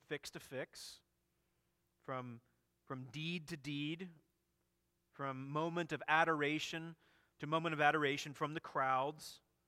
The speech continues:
And in the meantime, they patted each other in the back, congratulated each other that they had become so self-righteous, that they had achieved such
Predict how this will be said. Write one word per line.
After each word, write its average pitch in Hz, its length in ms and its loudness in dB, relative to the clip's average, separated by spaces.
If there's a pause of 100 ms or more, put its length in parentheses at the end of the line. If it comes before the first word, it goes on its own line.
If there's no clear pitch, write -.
(1080)
And 170 80 2
in 170 80 -2
the 170 40 -4
meantime, 185 460 2
they 147 140 2
patted 151 340 2
each 151 160 -6
other 135 140 -2
in 135 60 -8
the 139 60 -8
back, 147 360 4
congratulated 156 800 2
each 131 180 -10
other 131 180 -2
that 127 120 -6
they 139 100 -2
had 135 160 -4 (400)
become 160 360 -2
so 127 320 -4 (220)
self-righteous, 131 840 -2
that 123 120 -18
they 135 120 -6
had 123 220 -4 (260)
achieved 160 540 -6
such - 440 -6